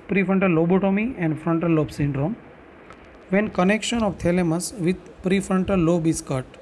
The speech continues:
it is known as a prefrontal lobotomy. And frontal lobe syndrome is characterized by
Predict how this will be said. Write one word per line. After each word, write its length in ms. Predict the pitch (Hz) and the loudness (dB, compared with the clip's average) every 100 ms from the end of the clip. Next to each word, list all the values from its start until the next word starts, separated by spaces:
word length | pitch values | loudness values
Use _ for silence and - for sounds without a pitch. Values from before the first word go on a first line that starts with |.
| - | -8
it 100 | 175 | -4
is 100 | 175 | -2
known 200 | 175 175 | -2 -2
as 120 | 165 | -2
a 120 | 196 311 | -2 -4
prefrontal 600 | - 160 156 165 156 156 | -2 -2 0 -2 -2 -2
lobotomy. 480 | 139 139 131 127 123 - - - - - - - - - - - - - - | -2 -2 -4 -6 -8 -10 -16 -18 -20 -20 -20 -20 -20 -20 -20 -18 -20 -20 -4
And 260 | 170 160 - - | 0 0 -2 -12
frontal 400 | - 180 185 202 | -6 0 2 4
lobe 220 | 202 196 | 4 2
syndrome 540 | - 202 190 156 160 160 | 0 0 2 2 0 -2
is 140 | 151 | -4
characterized 680 | - 165 165 - 170 143 - | -2 -2 -2 0 0 0 0
by 240 | 151 139 | 0 0